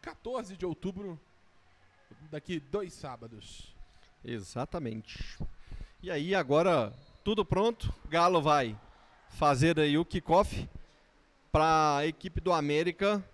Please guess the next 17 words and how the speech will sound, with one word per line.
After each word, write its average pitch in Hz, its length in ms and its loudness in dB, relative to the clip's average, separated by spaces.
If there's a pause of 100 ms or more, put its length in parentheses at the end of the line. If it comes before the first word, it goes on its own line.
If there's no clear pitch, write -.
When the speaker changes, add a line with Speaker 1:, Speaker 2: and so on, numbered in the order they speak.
(260)
Speaker 2:
tentar 185 360 4
mais 185 280 2
uma 185 120 0
campanha 180 460 0
ofensiva. 135 600 0 (680)
Speaker 1:
E 135 140 -10
aí 135 140 -6
vem 139 200 -10
o 147 80 -6
chute, 190 640 -2
a 202 120 0
bola 175 240 2
tá 180 180 -4
viva, 220 560 2
agora 160 320 -4
ele 170 100 -8
saiu 160 380 -8